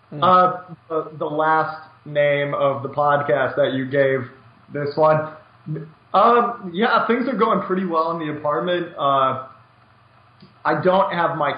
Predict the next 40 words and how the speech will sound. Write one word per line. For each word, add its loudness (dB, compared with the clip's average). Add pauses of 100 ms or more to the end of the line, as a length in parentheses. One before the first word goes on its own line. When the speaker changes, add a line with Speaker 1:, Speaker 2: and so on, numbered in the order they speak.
Speaker 2:
couch -2
yet. 0
I -2
did -4
buy 4
a 0
couch, 2
but -2
I'm -8
still 0
waiting 0
for 2
it -2
to -6
get 0 (100)
shipped 0
to -2
me. 0 (500)
Everything 2
else 0
is -8
here. -4
My -2 (720)
office 2
is -10
set 2
up. 4
My 4
office 2
is -12
really -4
nice. -2
I 4
have 0
a -6
big -2
open 0
window, 4
lots 0
of -8